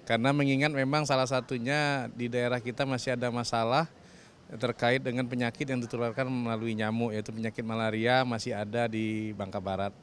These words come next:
ya. Mudah-mudahan kita targetkan tahun dua ribu dua puluh empat kita bisa terbebas dari malaria,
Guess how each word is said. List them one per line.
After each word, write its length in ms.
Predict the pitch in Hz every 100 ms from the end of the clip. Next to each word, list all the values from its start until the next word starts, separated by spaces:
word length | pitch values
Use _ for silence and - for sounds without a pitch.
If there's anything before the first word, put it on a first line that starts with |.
| -
ya. 160 | 104 135 - - - -
Mudah-mudahan 480 | 120 120 120 127 143
kita 240 | 143 135
targetkan 640 | 131 127 120 120 - 156 147
tahun 240 | 127 123
dua 160 | 123 123
ribu 320 | 117 120 117
dua 160 | 120
puluh 160 | 117 117
empat 240 | 147 170 175 - - - - - 127
kita 160 | 135
bisa 720 | 127 123 113 127 123 123 123 123 -
terbebas 480 | - 113 117 113 120
dari 160 | 120 117
malaria, 480 | 120 120 135 170